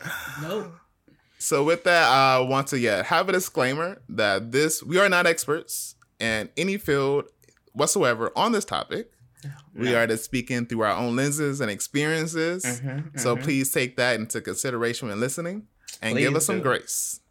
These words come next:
Speaker 2: because
Speaker 1: Please.
Speaker 2: <laughs>
Speaker 1: Please. Uh, double disclaimer. Uh,
Speaker 2: <laughs>
Speaker 1: I apologize in advance, and ignorance is bliss.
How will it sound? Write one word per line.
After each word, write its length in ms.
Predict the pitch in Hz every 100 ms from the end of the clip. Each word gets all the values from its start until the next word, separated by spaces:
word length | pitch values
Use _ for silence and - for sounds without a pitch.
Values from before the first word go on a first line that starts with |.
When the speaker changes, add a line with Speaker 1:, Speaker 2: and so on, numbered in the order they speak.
| _
Speaker 2:
because 440 | 80 104 87 67
Speaker 1:
Please. 640 | 123 135 123 - - - - - -
Speaker 2:
<laughs> 140 | - - -
Speaker 1:
Please. 600 | 202 196 120 117 151 - - _ - - - - - -
Uh, 360 | 95 110 110 104 - - -
double 340 | 113 170 202
disclaimer. 680 | 135 107 - 101 101 127 147 - -
Uh, 560 | 117 117 110 - - - - -
Speaker 2:
<laughs> 340 | - - - -
Speaker 1:
I 80 | 110
apologize 760 | 147 143 165 139 117 117 117
in 120 | 117
advance, 800 | 113 113 131 160 165 185 - - -
and 560 | 135 143 143 135 135 143 - _ - - - _
ignorance 500 | - 127 139 135 131
is 140 | 123 123
bliss. 640 | 113 123 143 - - -